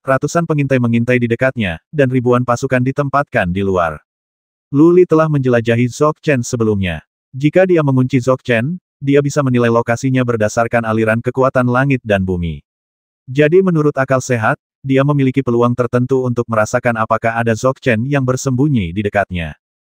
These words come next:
Tapi kalau dipikir-pikir, dia sudah lama berada di sini, bahkan jika Raja Klan Kerabadak bersembunyi di dekatnya, dia tidak bisa selalu tidak terlihat,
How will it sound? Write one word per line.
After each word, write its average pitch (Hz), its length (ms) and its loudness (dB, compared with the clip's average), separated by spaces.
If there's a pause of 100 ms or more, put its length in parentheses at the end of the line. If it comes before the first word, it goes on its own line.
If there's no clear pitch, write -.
(420)
Tapi 165 320 0
kalau 156 240 2
dipikir-pikir, 135 880 0 (240)
dia 147 160 2
sudah 139 240 0
lama 120 160 2
berada 113 320 0
di 117 140 -2
sini, 113 420 -2 (160)
bahkan 131 320 0
jika 123 240 -2
Raja 107 320 0
Klan 131 240 0
Kerabadak 120 400 2
bersembunyi 120 640 -2
di 113 80 -4
dekatnya, 117 560 -2 (160)
dia 123 160 0
tidak 117 320 -2
bisa 123 160 -2
selalu 107 320 -2
tidak 147 240 -2
terlihat, 123 400 -2